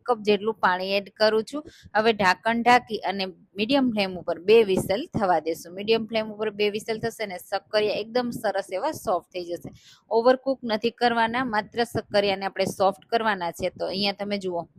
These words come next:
હું નાઇફથી ચેક કરું છું ને તો એકદમ સરસ એવા બધા શક્કરિયા સોફ્ટ થઈ ગયા છે.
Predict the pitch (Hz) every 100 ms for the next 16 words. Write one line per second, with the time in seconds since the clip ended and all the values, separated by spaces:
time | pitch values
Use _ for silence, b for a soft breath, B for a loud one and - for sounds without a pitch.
0 | - _ 180 190 - - _ _ _ 185
1 | 185 190 _ 226 220 220 B B 214 220
2 | - 240 254 233 196 175 196 214 254 240
3 | 185 196 - 190 185 180 - 202 214 202
4 | - 175 226 - 226 170 - 185 165 165
5 | 165 165